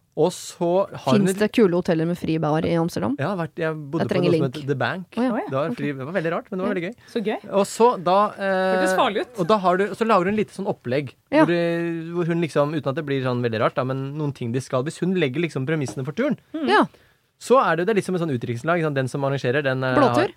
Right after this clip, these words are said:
Speaker 1: ja, den
Speaker 3: Ja.
Speaker 1: har
Speaker 2: Ja.
Speaker 1: liksom den,
Speaker 3: Ansvaret.
Speaker 1: ja, ansvaret.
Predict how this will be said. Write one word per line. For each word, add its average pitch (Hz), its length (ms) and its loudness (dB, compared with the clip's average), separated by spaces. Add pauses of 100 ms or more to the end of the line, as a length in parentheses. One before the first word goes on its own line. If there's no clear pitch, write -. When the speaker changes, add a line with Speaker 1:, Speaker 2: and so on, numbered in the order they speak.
(120)
Speaker 1:
ja, 185 220 4
den 233 100 2
Speaker 3:
Ja. 269 80 4
Speaker 1:
har 151 120 4
Speaker 2:
Ja. 269 80 6
Speaker 1:
liksom 143 340 -2 (140)
den, - 0 -
Speaker 3:
Ansvaret. 196 460 2
Speaker 1:
ja, 269 100 0 (100)
ansvaret. 117 380 2